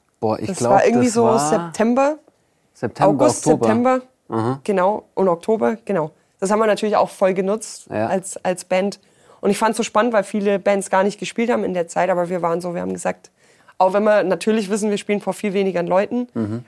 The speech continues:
Speaker 2: aber wir haben einfach gesagt, wir brauchen das.
Speaker 1: Raus damit.
Speaker 2: Genau, also
Speaker 1: Mhm.
Speaker 2: lass uns Musik machen,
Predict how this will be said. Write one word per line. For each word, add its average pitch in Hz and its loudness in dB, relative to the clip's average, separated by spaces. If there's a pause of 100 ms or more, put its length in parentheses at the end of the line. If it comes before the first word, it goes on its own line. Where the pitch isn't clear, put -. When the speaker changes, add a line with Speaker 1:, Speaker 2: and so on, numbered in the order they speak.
Speaker 2:
aber 180 0 (160)
wir 175 -4
haben 170 -4
einfach 170 -2
gesagt, 180 -4
wir 190 -2
brauchen 160 0
das. 170 -8 (500)
Speaker 1:
Raus 104 -6
damit. 101 -8 (460)
Speaker 2:
Genau, 156 0
also 165 -2
Speaker 1:
Mhm. 104 -4 (440)
Speaker 2:
lass 180 -4
uns 185 -2
Musik 190 -6
machen, 208 -2